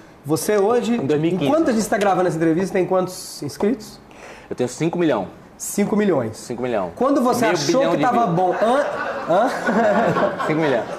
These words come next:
Speaker 2: Cinco milhão, um atrás do outro, assim, ó, desse tamanho.
Speaker 1: Antes dessa viralização, quando você achou que já tava bom, tava
Speaker 2: Hum.
Speaker 1: conversando com sua mãe, se inscrevendo no concurso, tinham quantos?
Speaker 2: Ah, tinha umas duzentas pessoas, assim.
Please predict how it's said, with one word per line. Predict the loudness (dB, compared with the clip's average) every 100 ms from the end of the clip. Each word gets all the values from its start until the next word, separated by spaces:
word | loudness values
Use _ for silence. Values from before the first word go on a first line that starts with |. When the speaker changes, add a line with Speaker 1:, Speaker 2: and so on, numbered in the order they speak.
| -14 -16 -16 -14 -14 -4
Speaker 2:
Cinco | 0 2
milhão, | 2 2
um |
atrás | 2 0 2
do |
outro, | 0 0
assim, | -6 -8
ó, | -6
desse | -4 -4
tamanho. | -2 0 0 0 2 2 2 2 2 2 0 0 0 2 2
Speaker 1:
Antes | 2 2 2
dessa | 2 2 2
viralização, | 2 2 2 2 0 2 0 0 -2
quando | -2 -2
você | 0
achou | 0 0 -2
que |
já | 0
tava | 0 0 0
bom, | 2 0 0 -4
tava | -2 -2
Speaker 2:
Hum. |
Speaker 1:
conversando | 0 -2 -2
com | -4
sua | -2 0
mãe, | 2 2 0
se | 0
inscrevendo | 0 0
no | 0
concurso, | -2 -6 -2
tinham | -2 0
quantos? | -2 -4 -8 -20 -20 -20 -20 -20 -20 -20 -2
Speaker 2:
Ah, | 2 2 0
tinha | -2
umas | 0 0 -2
duzentas | -6 -4 -4 -4 -8
pessoas, | -10 -8 -8 -10
assim. | -14